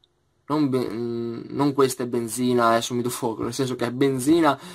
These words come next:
per, ehm, per iniziare e per avere de-, dei buoni, insomma,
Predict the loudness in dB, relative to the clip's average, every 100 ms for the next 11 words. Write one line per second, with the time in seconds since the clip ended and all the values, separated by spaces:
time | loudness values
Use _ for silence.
0 | -20 _ 2 4 2 -2 -8 -10 -10 -4
1 | -2 0 -2 -4 -6 -8 -12 -16 -20 -20
2 | _ _ _ _ _ _ -20 _ _ -20
3 | -20 -2 2 4 4 0 2 6 6 4
4 | 0 -4 -8 _ _ _ _ _ -18 -8
5 | 0 2 2 2 2 2 2 0 -2 _
6 | _ -20 -20 _ _ -4 -2 -2 -2 0
7 | 4 4 4 2 2 2 2 0 0 -4
8 | -6 -8 -12 -14 -18 -20 _ _ _ _
9 | _ _ _ _ _ -20 -20 _ _ _
10 | _ _ _ _ -10 -8 -8